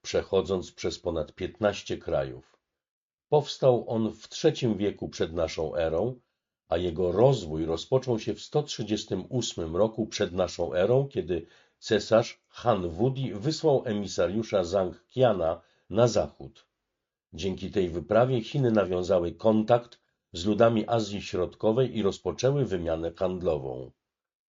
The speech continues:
Szlak miał długość około dwunastu tysięcy kilometrów i prowadził z Xi'an, dawniej Chang'an,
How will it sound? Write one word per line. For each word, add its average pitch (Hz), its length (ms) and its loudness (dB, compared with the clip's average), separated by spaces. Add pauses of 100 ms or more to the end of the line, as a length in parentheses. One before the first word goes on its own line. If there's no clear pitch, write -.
(260)
Szlak 131 500 0
miał 80 220 -2
długość 113 680 0
około 131 520 2
dwunastu 95 600 0
tysięcy 87 560 -6
kilometrów 80 840 -6 (380)
i 92 120 -8
prowadził 92 600 2
z - 140 -10
Xi'an, 82 680 -4 (320)
dawniej 80 460 -2
Chang'an, 92 640 0